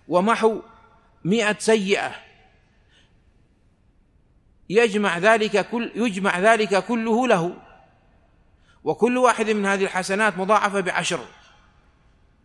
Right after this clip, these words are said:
كما قال تعالى: "من جاء بالحسنة فله عشر، عشر، عشر أمثالها". وهذا الحديث وجميع ما، ما في الباب من الأحاديث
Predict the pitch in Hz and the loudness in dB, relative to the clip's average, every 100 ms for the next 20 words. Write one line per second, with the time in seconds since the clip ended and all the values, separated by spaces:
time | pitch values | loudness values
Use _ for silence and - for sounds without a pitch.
0 | _ _ - 180 185 190 190 185 185 208 | _ _ -4 0 0 2 0 0 0 2
1 | 208 196 185 196 185 180 202 202 214 196 | 2 -2 0 0 0 -2 -4 -2 -2 0
2 | 202 196 202 196 190 - - 180 196 208 | 0 0 -2 -2 -4 -6 -4 -6 -4 -8
3 | - 185 202 208 185 180 175 170 165 156 | -4 -4 -2 -2 -2 -2 -2 -2 -2 -2
4 | 147 - - _ _ _ _ _ _ _ | -6 -8 -18 _ _ _ _ _ _ _
5 | _ 156 156 226 240 - 208 202 190 151 | _ -2 0 2 2 0 -2 -2 -4 -4
6 | 170 170 190 240 214 208 202 - - 180 | -4 -2 -2 -2 -2 -2 -2 -4 -12 -6
7 | 175 185 185 160 170 196 175 170 165 165 | -2 0 0 2 2 2 0 -2 -4 -4
8 | 170 170 190 196 175 | -2 -2 -2 -4 -6